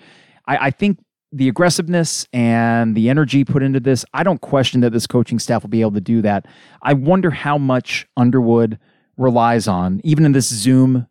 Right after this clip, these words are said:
environment that we're in, how much he relies on the likes of an Antigua or a Chin Coleman to get these guys in, to get them interested, and then Underwood is, I guess, the closer? I'm not sure. And also the fact that you have other sales pitches apart from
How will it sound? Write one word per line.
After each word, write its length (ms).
environment 480
that 80
we're 100
in, 220
how 100
much 180
he 60
relies 440
on 100
the 80
likes 260
of 60
an 140
Antigua 680
or 160
a 60
Chin 260
Coleman 560
to 460
get 180
these 200
guys 360
in, 420
to 100
get 200
them 120
interested, 560
and 220
then 180
Underwood 460
is, 200
I 100
guess, 240
the 100
closer? 540
I'm 100
not 180
sure. 300
And 200
also 380
the 100
fact 320
that 160
you 140
have 320
other 180
sales 340
pitches 380
apart 260
from 280